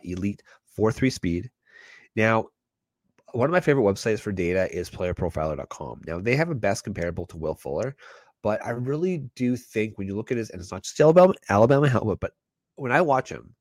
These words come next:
he reminds me of the type of player that Jaylen Waddle is. He's quick, he's shifty, insane yards after the catch. Per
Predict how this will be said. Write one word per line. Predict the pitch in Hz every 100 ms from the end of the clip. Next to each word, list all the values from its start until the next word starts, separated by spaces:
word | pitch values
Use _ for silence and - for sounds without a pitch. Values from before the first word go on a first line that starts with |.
| _ _
he | - 123
reminds | 123 117 120 147
me | 147
of | 113
the | 101
type | - 117 147
of |
player | - 104 101 104 - -
that | 98
Jaylen | 92 95 76
Waddle | 73 64 53
is. | - - _ _ _ _ _ _ _ _ _ _
He's | - -
quick, | - 120 127 - _
he's | - 92
shifty, | - 117 110 - 117 127 _ - _ -
insane | 104 101 - 117 123 135 - _
yards | - 104 110
after | 104 -
the | 87
catch. | 85 87 - - - _ _ _ _ _ _ _ _ _ - - _ _
Per | - 139 156